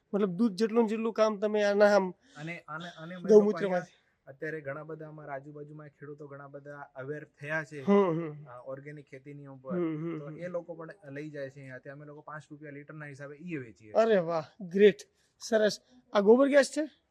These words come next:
Speaker 2: હા, ગોબર ગેસ પ્લાન્ટ.
Speaker 1: એનો તમે કઈ રીતે ઉપયોગ કરો છો?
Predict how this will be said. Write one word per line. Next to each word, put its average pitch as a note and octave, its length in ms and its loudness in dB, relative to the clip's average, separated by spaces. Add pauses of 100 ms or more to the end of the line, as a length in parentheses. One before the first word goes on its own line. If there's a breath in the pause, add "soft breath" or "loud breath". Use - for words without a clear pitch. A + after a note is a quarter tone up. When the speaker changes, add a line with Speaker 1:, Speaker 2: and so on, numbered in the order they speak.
(100)
Speaker 2:
હા, D#3+ 260 -14
ગોબર F3 200 -14
ગેસ D3 180 -18
પ્લાન્ટ. E3 260 -14
Speaker 1:
એનો A3 460 6
તમે A#3 260 -4
કઈ A#3 180 2
રીતે A3+ 320 -2
ઉપયોગ G#3 380 -2
કરો G#3 220 2
છો? G#3 200 -8